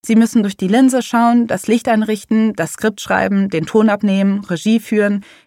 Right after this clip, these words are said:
den Sendeplan bestimmen und Produktion und Redaktion leiten. So macht man sie nicht nur sichtbar, sondern trägt auch zu einer strukturellen Veränderung bei, und die ist nötig.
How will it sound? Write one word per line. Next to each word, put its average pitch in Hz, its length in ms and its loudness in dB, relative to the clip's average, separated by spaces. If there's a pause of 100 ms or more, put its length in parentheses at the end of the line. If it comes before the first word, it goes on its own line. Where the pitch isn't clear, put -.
den 190 140 2
Sendeplan 233 560 4
bestimmen 208 460 -2
und 240 220 4
Produktion 208 680 -2
und 185 140 -2
Redaktion 185 600 -2
leiten. 139 540 -6 (760)
So 233 160 0
macht 247 220 2
man 214 120 4
sie 202 140 -2
nicht 202 220 -2
nur 180 120 0
sichtbar, 254 500 -2 (240)
sondern 208 340 0
trägt 214 340 -2
auch 208 180 -2
zu - 120 -8
einer 185 220 -2
strukturellen 196 680 -2
Veränderung 170 600 -4
bei, 151 280 -6 (220)
und 190 220 -2
die 220 120 0
ist - 200 -8
nötig. 165 580 -6